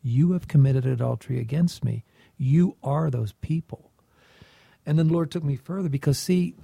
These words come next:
whenever we, the Bible tells us, confess our sins to one another.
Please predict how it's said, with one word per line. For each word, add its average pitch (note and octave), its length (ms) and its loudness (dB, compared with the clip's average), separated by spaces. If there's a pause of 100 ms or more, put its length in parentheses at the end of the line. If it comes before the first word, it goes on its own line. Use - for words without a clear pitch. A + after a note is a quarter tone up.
whenever E3+ 680 4
we, D#3+ 420 4 (100)
the D3 100 8
Bible F#3+ 360 4
tells B2+ 320 4
us, B2 140 2
confess D3 800 0 (480)
our D#3+ 360 0
sins C3+ 460 0
to C3+ 120 -2
one B2 200 2
another. B2 420 0